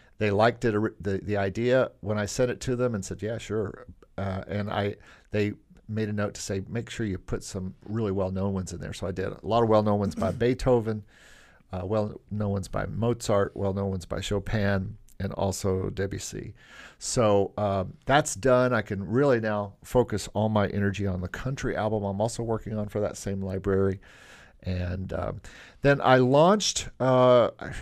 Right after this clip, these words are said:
Speaker 1: I can't remember if I launched Hello Composers when we did our, when we were talking about it, but I think it just launched here recently, but I launched a new companion we-, uh, YouTube channel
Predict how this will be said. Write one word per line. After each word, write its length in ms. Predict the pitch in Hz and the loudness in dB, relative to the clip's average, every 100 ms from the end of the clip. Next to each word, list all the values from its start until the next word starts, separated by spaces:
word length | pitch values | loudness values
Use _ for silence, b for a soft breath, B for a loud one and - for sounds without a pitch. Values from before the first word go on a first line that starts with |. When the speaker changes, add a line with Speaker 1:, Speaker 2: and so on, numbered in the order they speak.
| - | -8
Speaker 1:
I 80 | - | -8
can't 200 | - 185 | -6 -4
remember 280 | 147 156 156 | -4 -2 -2
if 100 | 131 | -2
I 60 | |
launched 320 | 123 127 123 - | 0 0 -2 0
Hello 180 | 123 | 0
Composers 640 | 113 - 110 117 127 110 98 | 0 -4 0 0 0 -4 -4
when 120 | 104 | -2
we 120 | 104 | -2
did 200 | 101 104 | -2 -2
our, 140 | 101 104 - - | -2 -4 -6 -8
when 140 | 98 | -4
we 160 | 104 101 | -2 -2
were 100 | 98 | -2
talking 520 | - 110 113 117 95 | -4 -6 -6 -6 -6
about 360 | - 95 98 95 | -8 -4 -2 -2
it, 180 | 95 87 | -4 -4
but 200 | 98 92 b b | -4 -4 b b
I 80 | - | -8
think 200 | - 131 | -4 -2
it 100 | 147 | -2
just 200 | 110 85 | -6 -6
launched 460 | 98 95 95 - - - | -4 -2 -2 -6 -14 -18
here 400 | - - 95 90 - _ - | -10 -4 -4 -4 -10 _ -10
recently, 540 | 90 107 104 80 92 | -6 -4 -6 -6 -6
but 160 | 90 92 | -2 0
I 160 | 101 104 B B B | 0 -2 B B B
launched 300 | 120 165 - | 2 2 2
a 60 | 143 | 0
new 480 | 123 120 131 139 131 | 0 0 4 4 2
companion 640 | - 123 127 123 127 113 - | 0 2 2 4 2 0 -4
we-, 140 | - 110 - | -2 -2 0
uh, 220 | 104 101 | 0 2
YouTube 360 | 98 113 139 170 | 2 2 0 -2
channel 440 | - 90 90 135 | 0 0 0 -2